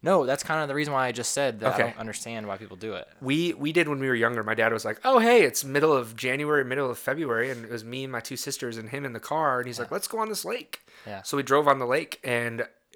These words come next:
Speaker 2: we, it was, <laughs> it was already starting to get mushy.
Speaker 1: That's a
Speaker 2: And
Speaker 1: good
Speaker 2: our
Speaker 1: story.
Speaker 2: car
Speaker 1: You should
Speaker 2: got,
Speaker 1: tell it again.
Speaker 2: uh, so this one time in
Speaker 1: <laughs>
Speaker 2: January or February, <laughs> um, but our, it was so mushy that our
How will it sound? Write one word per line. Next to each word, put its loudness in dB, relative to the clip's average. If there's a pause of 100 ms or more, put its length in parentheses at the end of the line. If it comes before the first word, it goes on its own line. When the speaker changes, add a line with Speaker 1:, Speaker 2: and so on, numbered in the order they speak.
(120)
Speaker 2:
we, -4 (180)
it -4
was, -2
<laughs> -2
it -14
was 2
already -2
starting -4
to -12
get -8
mushy. -10 (180)
Speaker 1:
That's -8
a -8
Speaker 2:
And 2
Speaker 1:
good 8
Speaker 2:
our 10
Speaker 1:
story. 0
Speaker 2:
car 8
Speaker 1:
You 4
should 0
Speaker 2:
got, 0
Speaker 1:
tell -2
it -6
again. -6
Speaker 2:
uh, -8
so 4
this 0
one 4
time 6
in 0
Speaker 1:
<laughs> 2
Speaker 2:
January 4
or 2
February, 4 (280)
<laughs> -12
um, 6
but 8
our, 8
it 6
was 4
so 6
mushy 4
that 4
our 0